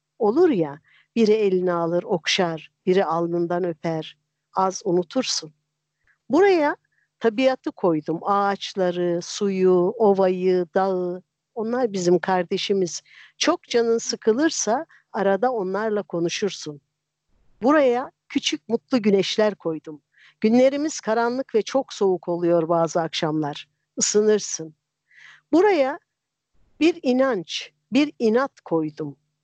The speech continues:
Tut ki unuttun. Te-, tekrar bak. O inat neyse sen osun. Buraya yolun yokuşunu koydum. Bildiğim için yokuşu. Zorlanırsa nefesin unutma.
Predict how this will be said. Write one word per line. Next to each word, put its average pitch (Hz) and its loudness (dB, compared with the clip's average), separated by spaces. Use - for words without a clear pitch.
Tut - -4
ki 302 -2
unuttun. 202 -2
Te-, 254 0
tekrar 170 -4
bak. - -16
O 262 2
inat 190 -2
neyse 226 2
sen 214 -6
osun. 151 -10
Buraya 233 2
yolun 214 2
yokuşunu 214 0
koydum. 156 -6
Bildiğim 233 2
için 190 0
yokuşu. 156 -4
Zorlanırsa 220 0
nefesin 180 0
unutma. 214 -2